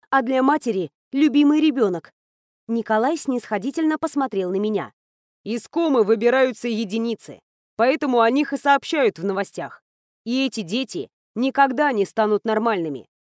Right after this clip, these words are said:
Я знаю ситуацию изнутри. Вижу матерей, которые таскают на себе безнадежных инвалидов.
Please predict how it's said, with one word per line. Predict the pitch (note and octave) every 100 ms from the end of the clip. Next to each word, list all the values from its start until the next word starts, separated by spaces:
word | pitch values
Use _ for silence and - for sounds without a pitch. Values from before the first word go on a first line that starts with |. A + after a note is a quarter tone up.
| _ _ -
Я | G3+ A#3
знаю | C4 C#4+ C#4
ситуацию | - C#4 A#3 A#3 - A#3 A3 A#3+
изнутри. | G3+ A3+ A3 F3+ B2+ _ _ _ -
Вижу | G3+ D4 A#3+ B3+
матерей, | A#3 A#3 A#3 B3+
которые | G#3 F#3+ B3 B3 A#3+
таскают | A3+ - B3+ B3
на | A3+
себе | G#3+ A3 A3+
безнадежных | A3 G#3+ G#3+ F3+ A3 A3 A3 A#3+
инвалидов. | A3 A#3 G#3+ D#3+